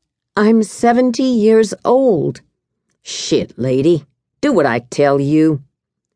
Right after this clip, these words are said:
She opened her robe. Staring appraisingly at her body, visible through the thin nightgown, he nodded. "You're stacked," he said approvingly.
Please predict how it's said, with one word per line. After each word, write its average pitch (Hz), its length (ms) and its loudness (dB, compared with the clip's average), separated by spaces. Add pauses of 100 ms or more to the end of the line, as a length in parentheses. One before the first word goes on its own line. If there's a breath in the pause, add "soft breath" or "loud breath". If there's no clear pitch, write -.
She - 280 -2
opened 202 320 -2
her 165 100 -2
robe. 156 460 -4 (480)
Staring 269 440 0
appraisingly 202 760 0
at 156 80 -4
her 160 100 -2 (200)
body, 151 380 -2
visible 143 540 -2
through 143 300 -4
the 139 200 -6
thin 156 220 0
nightgown, 147 560 -2
he 165 160 -2
nodded. 165 560 -2 (760)
"You're 139 220 -4 (160)
stacked," - 600 -6 (400)
he 160 160 -2
said 147 240 -4
approvingly. 143 760 -4